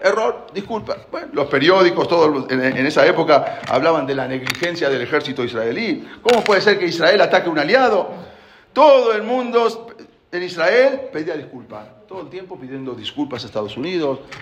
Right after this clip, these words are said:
pero Estados Unidos estaban enojadísimos. Estaban tratando de ver si disculpaban o no al Estado de Israel. "¿Cómo te voy a disculpas y ya está? Perdón, me jailaba,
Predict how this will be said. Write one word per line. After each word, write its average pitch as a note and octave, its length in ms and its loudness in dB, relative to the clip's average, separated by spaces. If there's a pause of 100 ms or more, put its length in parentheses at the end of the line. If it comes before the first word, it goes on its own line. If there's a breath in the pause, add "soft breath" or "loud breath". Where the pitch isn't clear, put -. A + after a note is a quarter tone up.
(180 loud breath)
pero A3+ 580 4
Estados C#3+ 260 -2
Unidos D#3+ 160 -6
estaban C3 200 -2
enojadísimos. B2 840 -2 (500 loud breath)
Estaban G#3 280 4
tratando G3 420 2
de D#3+ 120 0
ver B3 260 6
si - 140 -6
disculpaban F3+ 920 0
o G3+ 120 -4
no C4 120 4
al C#4 120 0
Estado B3 280 0
de G3+ 80 -2
Israel. A3 480 -4
"¿Cómo D4 220 -8
te A#3 80 -2
voy A3 120 0
a G#3 260 -4
disculpas G#3 480 -4
y G3 40 -12
ya A#3+ 100 0
está? C4 220 -2
Perdón, G#3+ 360 0
me F#3+ 80 -6
jailaba, A3+ 460 -4